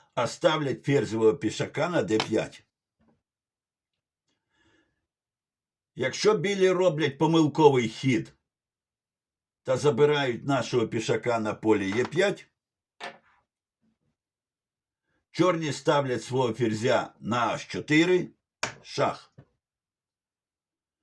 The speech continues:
У білих є два варіанти: або відійти королем, а з-, або закритись пішаком.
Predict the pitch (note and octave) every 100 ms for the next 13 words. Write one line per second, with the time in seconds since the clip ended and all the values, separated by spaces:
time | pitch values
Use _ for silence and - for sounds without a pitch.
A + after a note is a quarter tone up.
0 | _ _ _ D3 D#3 E3 C#3 A#2 B2+ G#2+
1 | A2+ A2+ A2 G#2 F2+ D#2 E2 - A#2+ A2+
2 | A#2 A#2 G#2 A#2 - A#2 A#2 - _ _
3 | - - - C#3 D3+ D#3 E3 E3 - G2+
4 | - G#2+ G#2 B2+ A2 G2+ A2 A2 G2+ -
5 | G2 G2 - - -